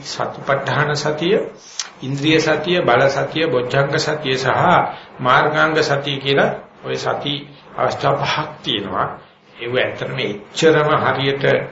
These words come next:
එකින් එක, එකින්, එකින් පැහැදිලි වෙන් කිරීමක් කරන්න බෑ. අ, සතියම තමයි. අ, නමුත් දල වශයෙන් කියන්න පුළුවන් සතිපට්ඨාන සතියේදී සත්‍තිස් බෝධිපාක්ෂික ධර්ම ඉදිරිපත් කිරීමේ සතිපට්ඨාන සතියේදී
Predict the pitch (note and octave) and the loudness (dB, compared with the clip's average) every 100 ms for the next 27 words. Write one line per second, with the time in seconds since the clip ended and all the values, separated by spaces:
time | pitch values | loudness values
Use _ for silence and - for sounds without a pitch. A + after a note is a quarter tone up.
0 | - - - - C#3 C3+ D#3 C#3+ D3 C#3+ | -14 -20 -14 -8 -4 -4 -4 -4 -2 -2
1 | C#3+ C#3 C3+ D3 C#3+ B2+ - - A#2 G#2 | -2 -4 -2 -2 -2 -6 -12 -6 -4 0
2 | - D3+ D#3 D#3+ D#3+ D3+ D3 C#3+ B2+ C#3 | 2 2 2 2 2 2 0 0 0 2
3 | A2+ G#2+ A2+ G2+ G#2+ - - - - - | 2 0 0 2 0 -4 -12 -20 -20 -10
4 | A#2 A2 A2 - A2 A2 A#2 A2 A2 C#3 | -6 -4 -6 -4 -4 -2 -4 -4 -2 4
5 | G3 A#2 - - - _ _ _ - A#2 | 4 4 0 -8 -20 _ _ _ -14 -8
6 | A#2 A#2 B2+ C#3+ C#3 - - A2+ A#2 C#3+ | -6 -2 -2 -4 -6 -12 -8 0 2 4
7 | D3+ F3 D#3+ D#3 D#3+ D#3+ D3+ D#3 E3+ F3 | 2 0 -2 0 -2 -2 -4 0 0 0
8 | F3 - _ _ _ - - C3 - - | -4 -12 _ _ _ -12 -8 -6 -4 0
9 | - - C#3 D3+ F3 E3 D#3+ D#3 B2+ A#2 | 0 -2 0 2 4 4 2 0 -4 -4
10 | A2+ G#2+ A2 C3+ - C3+ A#2+ - C3 - | -4 -4 -4 -8 -10 -8 -8 -4 -2 -2
11 | - B2+ B2 C3 C3 - C3 C3 - C3+ | -6 -4 -4 -4 -6 -8 -6 -6 -6 -8
12 | D3+ D#3 B2+ A#2+ C3+ D3+ - C#3+ D3+ D3+ | -6 -6 -6 -6 -4 -2 -2 0 0 0
13 | D3+ D#3 C3 A#2 | 0 0 -2 -4